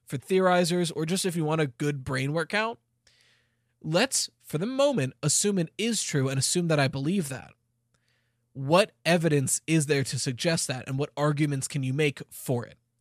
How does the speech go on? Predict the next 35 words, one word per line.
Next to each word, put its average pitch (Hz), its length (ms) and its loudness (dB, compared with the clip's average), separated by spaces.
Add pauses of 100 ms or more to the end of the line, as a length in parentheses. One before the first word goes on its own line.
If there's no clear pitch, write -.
(340)
I 165 80 -2
think 180 140 0
that's 160 140 0
a 151 40 2
really 165 460 2
good 151 260 0
thing 147 220 -2
to 139 100 -4
do 127 400 -2 (360)
to, 170 120 0
like, 127 220 0
help 139 320 -4
build 139 320 2
that, 131 140 -4
like, 123 160 -4
theorizing 135 680 0
part 127 220 -6
of 120 60 -6
the 123 80 -10
brain. 117 300 -14 (1700)
So, 180 380 4 (580)
again, 180 340 0 (100)
to 233 100 2
be 320 100 2
clear, 196 320 2 (800)
I 165 100 2
do 160 200 0
not 160 180 6
think 160 160 2
that 143 100 2
Gregory 135 420 0
is 123 180 -2
a 143 80 4
robotic 131 480 0
re-, 135 140 0